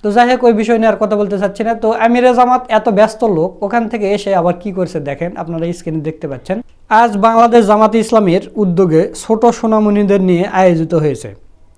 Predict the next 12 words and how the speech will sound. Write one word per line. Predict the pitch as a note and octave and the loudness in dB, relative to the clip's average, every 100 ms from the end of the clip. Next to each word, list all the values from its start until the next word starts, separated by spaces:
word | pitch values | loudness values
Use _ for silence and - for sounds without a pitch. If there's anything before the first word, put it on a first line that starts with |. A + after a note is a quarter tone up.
| _ - C#3 | _ -14 -4
জান্নাতের, | D#3+ G3+ A3+ A3+ A3+ A3 - - - - _ _ - - _ _ - - - _ _ _ _ - - | 0 2 2 2 0 -2 -8 -20 -20 -20 _ _ -20 -20 _ _ -20 -20 -20 _ _ _ _ -12 -2
আজ | G3+ A#3 G#3+ | 0 2 0
বাংলাদেশ | G#3 G#3+ A3 A3 A3+ | 0 2 4 4 4
জামাতে | F#3+ G3+ G3+ | 4 2 2
ইসলামীর | A3 A3 G#3+ G3+ | -2 0 0 0
উদ্যোগে | F#3 F3 F3 D#3 - - - - - | 0 0 0 0 -4 -12 -20 -20 -18
ছোট | - C4 C4 | -2 0 2
সোনামণিদের | B3+ - A#3 A3 G#3+ G#3+ G3+ G#3 | 2 2 -2 0 0 0 2 0
নিয়ে | G3+ G#3+ | 0 0
আয়োজিত | F#3+ F#3 F#3+ F#3+ | 2 0 0 0
হয়েছে | F#3+ F#3 G#3 C4 - - - - _ - - - C#3+ | 0 0 -2 -4 -8 -20 -20 -20 _ -20 -20 -14 -6
জান্নাতের | C3+ F#3+ G#3+ A3 G#3+ | 0 2 2 0 0